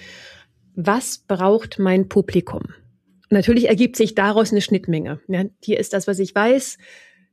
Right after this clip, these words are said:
das braucht mein Publikum und diesen gemeinsamen Nenner, den müssen wir natürlich finden. Aber viele Speaker drehen sich nur um sich selber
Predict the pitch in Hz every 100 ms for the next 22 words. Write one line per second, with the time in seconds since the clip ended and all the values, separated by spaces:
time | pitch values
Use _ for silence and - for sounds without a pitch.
0 | _ _ _ - 190 - 190 180 240 220
1 | 220 - 208 208 185 196 208 196 202 190
2 | 196 202 185 180 165 175 180 185 190 175
3 | 190 175 - 175 180 165 151 - - -
4 | 196 202 196 - 277 247 233 - 226 214
5 | 190 196 208 233 233 220 220 214 233 240
6 | 226 208 196 190 - 190 190 160 175